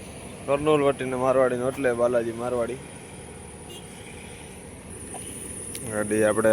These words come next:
રાતે ત્રણ, સાડા ત્રણ વાગે પહોંચ્યા હતા અહીંયા. રાખી દીધી. નાહવાનો વિચાર હતો આપણે,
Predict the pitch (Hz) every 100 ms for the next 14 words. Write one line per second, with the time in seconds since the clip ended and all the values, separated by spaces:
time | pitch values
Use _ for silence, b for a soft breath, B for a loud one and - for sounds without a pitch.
0 | 110 120 123 131 123 127 123 127 123 120
1 | 135 139 135 123 127 151 147 - - -
2 | - - 120 127 117 110 107 113 131 -
3 | - - - - - - - - - -
4 | - - - - - - - - 117 135
5 | 139 131 123 131 135 131 131 135 117 113